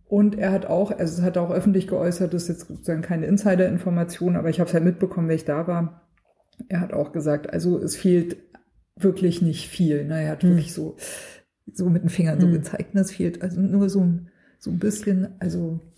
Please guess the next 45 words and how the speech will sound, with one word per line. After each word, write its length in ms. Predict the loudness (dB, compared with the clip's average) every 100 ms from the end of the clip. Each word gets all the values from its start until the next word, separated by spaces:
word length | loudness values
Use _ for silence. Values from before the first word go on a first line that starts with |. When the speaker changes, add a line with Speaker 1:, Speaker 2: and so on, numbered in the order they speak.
| _
Speaker 2:
Hm. 260 | 4 4 4 0
Aber 200 | 2 2
was 180 | 2
das 160 | 0 -2
sein 220 | -2 -2
könnte, 260 | 0 -2 0
hat 80 | -2
er 100 | -4
nicht 240 | -6 -6
gesagt, 240 | -12 -12 -14 -16 -10
oder 100 | -8
wie? 140 | -8 -10 -20 -20 -18
Speaker 1:
Naja. 240 | -10 -8 -8 -10 -14 -16 -2
Speaker 2:
Ja, 260 | 2 4 4
naja, 340 | 4 4 4
also 180 | 4 4
Speaker 1:
Ja. 60 |
Speaker 2:
jedenfalls, 320 | 4 2 0 0
das, 160 | -2
ich 180 | -4 -6
fand, 280 | -4 -4 -2
äh, 40 | -2 0 -2 -6
Speaker 1:
Also 0 |
Speaker 2:
also 180 | -8 -2
Speaker 1:
das 140 | 0
ist 120 | 2
Speaker 2:
die 80 | 4
Speaker 1:
noch 100 | 4
nicht 160 | 2 0
vom 200 | -2 -2
Tisch 260 | -2 -6
und 140 | -4 0
die 60 |
Speaker 2:
Hm. 120 | 4
Speaker 1:
Chancen 300 | 6 4 2
sind 200 | 0 -2 -6
wohl 120 | -8
da, 160 | -6
Speaker 2:
Hm. 220 | 0 0 0
Speaker 1:
sagen 180 | -6
wir's 180 | -12 -12
mal 140 | -14 -6
so. 100 | -4
Speaker 2:
Ja. 100 |
Speaker 1:
Ja. 80 | -4